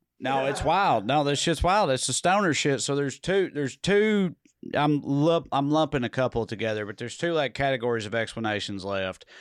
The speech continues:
for the idea that they do exist, but we haven't heard from 'em. One of 'em is, like, we are conceptualizing the whole thing incorrectly. We don't, our brains are not capable of perceiving things the way they really are.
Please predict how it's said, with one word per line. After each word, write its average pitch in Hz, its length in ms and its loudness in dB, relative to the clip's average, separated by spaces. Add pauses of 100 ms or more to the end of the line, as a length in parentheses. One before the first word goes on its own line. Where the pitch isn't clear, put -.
(200)
for 113 400 -6 (300)
the 123 160 -2
idea 120 340 -2
that 113 240 -6
they 117 120 -2
do 135 180 0
exist, 120 400 -4
but 110 60 -8
we 110 120 -6
haven't 104 220 -6
heard 104 240 -8
from 90 160 -18
'em. 85 220 -20
One 143 240 0
of 190 80 0
'em 175 100 2
is, 143 200 2
like, 131 260 0 (440)
we 180 640 0 (140)
are 143 720 2 (640)
conceptualizing 151 920 0
the 127 80 2
whole 135 180 2
thing 131 280 0
incorrectly. 113 760 -2
We 107 220 -2
don't, 139 200 0
our 139 180 -2
brains 139 440 -2
are 123 40 -12
not 135 220 -6
capable 135 500 -6
of 120 120 -6
perceiving 135 540 -8
things 127 320 -4
the 117 80 -8
way 123 200 -2
they 123 180 -2
really 127 320 0
are. 127 340 0